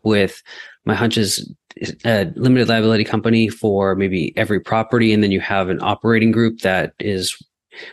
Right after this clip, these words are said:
where your team, they're, they, are they W two employees of your team?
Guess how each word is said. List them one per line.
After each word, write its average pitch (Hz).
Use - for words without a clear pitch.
where 107
your 98
team, 107
they're, 98
they, 92
are 104
they 104
W 104
two 107
employees 98
of 95
your 90
team? 123